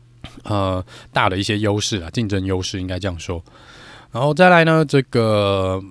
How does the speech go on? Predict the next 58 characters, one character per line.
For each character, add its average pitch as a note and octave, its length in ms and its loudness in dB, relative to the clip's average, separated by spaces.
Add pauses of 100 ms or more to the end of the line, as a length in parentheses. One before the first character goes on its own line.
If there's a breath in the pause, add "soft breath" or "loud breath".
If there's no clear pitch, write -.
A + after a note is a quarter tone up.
(160)
Aston D3+ 240 2
Martin D#3+ 260 2
呢 A2+ 140 2
也 G2+ 100 4
正 C#3+ 140 2
式 C3 160 -2
宣 B2 180 -2
布 A#2+ 180 0
哦， F2+ 160 0
我 F#2+ 160 -4
们 G2 140 -4
的 A2 80 -2
Nico D#3 260 0
Hülkenberg C#3+ 440 2
呢 F#2+ 300 0
又 A#2 300 0
是 G#2 280 -2
担 A2 200 0
任 G#2+ 120 0
他 G#2+ 120 0
们 F#2 160 -2
的 F2 160 -4
这 F#2 140 -8
个 F2 440 -4
reserve G2 340 0
driver， A2+ 500 2
就 F#2 140 -6
是 G2 100 -6
他 G2+ 100 -6
们 F#2+ 80 -6
的 F#2 60 -6
备 A2+ 140 -4
用 G#2 160 -4
车 A#2 160 -4
手 F2 220 -4
哦。 - 120 -16 (380 loud breath)
那 A#2+ 100 -2
这 A#2+ 140 -2
也 F#2+ 180 -2
就 G#2+ 220 -8
是， G2+ 480 -2 (280)
也 G2+ 80 -2
是 A#2 60 0
好 G#2+ 140 4
消 A#2 120 2
息 G#2 120 0
啦， F2+ 160 0
也 G#2 80 0
许 G#2 120 -4
未 A2 200 0
来 F#2+ 100 0
我 F#2 80 0
们 F#2 180 -6
也 G#2 260 -2
有 B2 140 0
机 A#2 220 -6
会 C3 180 0
呢， G#2+ 160 -4